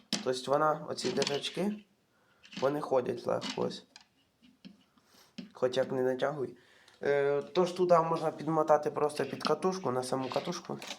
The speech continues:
Зараз ось сюди ось. Сам, е, просто якусь ізоленту, скотч я так і робив. Тож як для мене вона не дуже удобно тоді виходить. А взагалі вудка непогана за такі гроші.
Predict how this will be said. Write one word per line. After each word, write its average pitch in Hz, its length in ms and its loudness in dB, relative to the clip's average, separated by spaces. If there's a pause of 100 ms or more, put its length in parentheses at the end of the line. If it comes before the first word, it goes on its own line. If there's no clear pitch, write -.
(140)
Зараз - 280 -6
ось - 120 -14
сюди - 160 -4
ось. 131 300 -4 (1000)
Сам, 143 380 -4
е, 131 200 0
просто 139 320 -2
якусь 127 280 -4
ізоленту, 143 640 2
скотч - 360 0
я - 60 0
так 127 240 -2
і 135 40 0
робив. 143 400 -2 (580)
Тож - 180 -2
як 156 120 6
для 170 180 8
мене 170 240 4
вона 147 220 0
не 143 100 -4
дуже 131 260 -6
удобно 127 440 -2
тоді - 260 -10
виходить. 135 500 -4 (1080)
А - 100 2
взагалі 175 420 4
вудка 151 360 0
непогана 127 600 2
за 127 120 -2
такі - 300 -10
гроші. 151 420 2